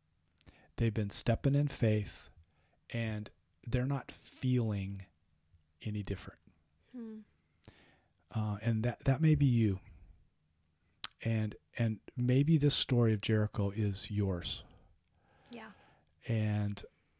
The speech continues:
Speaker 1: so what would you say to that person, and how would you pray for them?
Speaker 2: I would say rest in the peace that God has got it. Rest.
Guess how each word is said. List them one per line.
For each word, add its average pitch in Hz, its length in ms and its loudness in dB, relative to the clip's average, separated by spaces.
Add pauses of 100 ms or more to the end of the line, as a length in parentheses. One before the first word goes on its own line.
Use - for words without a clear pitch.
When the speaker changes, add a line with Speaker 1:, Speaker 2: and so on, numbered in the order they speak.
(460)
Speaker 1:
so - 420 0
what 123 300 0
would 175 120 4
you 147 120 2
say 104 540 0 (240)
to - 120 -6
that 101 240 -6
person, 98 600 -6 (100)
and 101 320 -6 (180)
how 135 220 -4
would 131 240 -2
you 110 40 -6
pray 104 220 -2
for 92 200 -8
them? 90 160 -10 (680)
Speaker 2:
I 233 60 -6
would 254 120 0
say 214 600 0 (600)
rest 208 880 -4 (300)
in 226 180 -2
the 214 80 -2
peace - 840 -2 (360)
that 208 160 -8
God 208 300 0
has 190 140 -6 (180)
got 175 280 -2
it. - 220 -2 (2000)
Rest. 214 840 -2